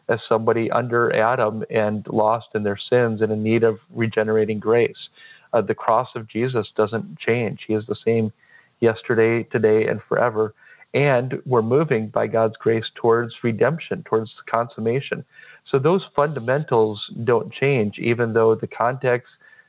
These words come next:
the challenges, uh, maybe the opportunities change, but the, the dynamics of the, of the faith from beginning to end, uh, from God to, uh, heaven, to, from sin to redemption,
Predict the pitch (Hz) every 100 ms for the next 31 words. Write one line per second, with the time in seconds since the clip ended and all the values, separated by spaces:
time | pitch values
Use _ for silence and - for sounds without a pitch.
0 | _ 107 - 120 120 123 120 120 120 120
1 | - - - _ _ 98 101 95 113 110
2 | - 110 - - 127 127 120 117 - -
3 | 120 113 117 - - 120 107 110 180 180
4 | 123 107 113 117 127 147 147 - 117 110
5 | - - - - 110 120 120 135 131 107
6 | - _ _ _ _ - 117 110 107 123
7 | 135 131 - 123 113 104 110 - - -
8 | _ _ 107 104 104 120 110 - - 107
9 | 117 123 120 - 113 110 110 110 113 156
10 | - 180 117 - 127 123 123 131 131 -
11 | 123 110 - - 107 - - 120 123 127
12 | - 113 104 110 117 135 - 107 104